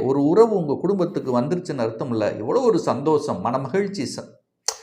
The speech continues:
ரொம்ப நாளா குழந்தை பாக்கியத்துக்காக ஏங்கிக் கொண்டிருந்தவர்களுக்கு ஒரு உறவு வந்துருச்சு, உங்க குடும்பத்துல ஒரு உறவு வந்துருச்சு,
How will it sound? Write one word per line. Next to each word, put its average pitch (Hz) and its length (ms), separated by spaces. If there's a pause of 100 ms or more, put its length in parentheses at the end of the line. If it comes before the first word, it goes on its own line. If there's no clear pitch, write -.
(300)
ரொம்ப 226 580
நாளா 208 360
குழந்தை 233 400
பாக்கியத்துக்காக 180 800 (120)
ஏங்கிக் 220 420
கொண்டிருந்தவர்களுக்கு 156 720
ஒரு 143 220
உறவு 170 420
வந்துருச்சு, 147 460 (300)
உங்க 117 180
குடும்பத்துல 214 500
ஒரு 139 160
உறவு 151 340
வந்துருச்சு, 123 440